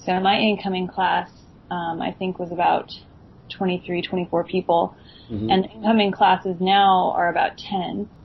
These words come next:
Speaker 1: And,
Speaker 2: Right.
Speaker 1: um, I think that, you know, it is wise to look at the market now and just say, "We can't keep producing this many P H Ds when there just aren't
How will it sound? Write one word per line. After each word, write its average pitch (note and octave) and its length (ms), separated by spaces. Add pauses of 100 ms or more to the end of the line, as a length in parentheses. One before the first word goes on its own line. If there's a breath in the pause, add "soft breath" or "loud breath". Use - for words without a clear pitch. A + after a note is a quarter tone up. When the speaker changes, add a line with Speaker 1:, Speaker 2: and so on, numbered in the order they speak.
Speaker 1:
And, G3 400
Speaker 2:
Right. A3 280
Speaker 1:
um, G3 440
I G#3 260
think B3+ 280
that, G#3+ 320 (280)
you A3 140
know, G3+ 220
it - 200
is B3+ 320 (380)
wise G3 600 (100)
to G#3 100
look G3+ 180
at G3+ 100
the F#3+ 80
market A3+ 440
now F3+ 340
and F#3+ 240
just F#3 280
say, F3+ 480 (260)
"We G3 120
can't G#3 400
keep - 300
producing G3 540
this F3+ 200
many F3+ 380 (460)
P F#3 240
H - 160
Ds F#3 340
when F3 120
there E3 120
just E3+ 240
aren't F3+ 240